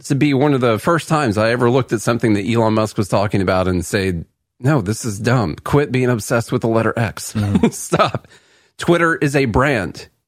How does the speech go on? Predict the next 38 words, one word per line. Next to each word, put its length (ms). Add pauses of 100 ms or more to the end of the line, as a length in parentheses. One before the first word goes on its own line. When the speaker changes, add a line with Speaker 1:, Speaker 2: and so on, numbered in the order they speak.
Speaker 1:
You 180
tweet 460 (240)
things, 680 (400)
all 140
right? 360 (200)
When 280
Speaker 2:
People 260
Speaker 1:
when 80
Speaker 2:
have 80
been 140
saying 260
it 80
for 140
years. 320
Speaker 1:
When 100
your 220
brand 540
has 220
been 220
turned 340
into 360
a 100
verb 500 (520)
or 240
a 40
way 240
of 80
describing 600
things, 520
you 200
don't 280
change 380
it 240 (300)
after 320
that. 340
It 120
has 280
en-, 200